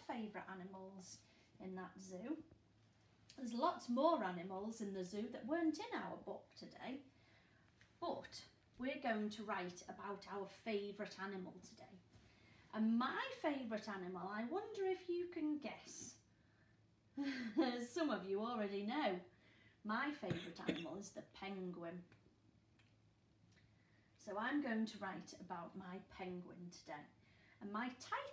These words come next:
title is At... Do you know what this word is?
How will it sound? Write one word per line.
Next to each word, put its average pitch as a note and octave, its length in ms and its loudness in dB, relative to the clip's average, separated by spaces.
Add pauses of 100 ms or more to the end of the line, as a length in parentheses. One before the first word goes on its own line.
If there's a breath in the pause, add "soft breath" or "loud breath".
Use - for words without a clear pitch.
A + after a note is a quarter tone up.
title G3+ 300 -2 (320)
is F3+ 360 -6 (300)
At... - 380 -4
Do - 1300 -20
you G3 60 -14
know F#3 100 -18
what G#3+ 140 -18
this A#3+ 220 -10
word A3 380 0
is? C#4+ 220 -4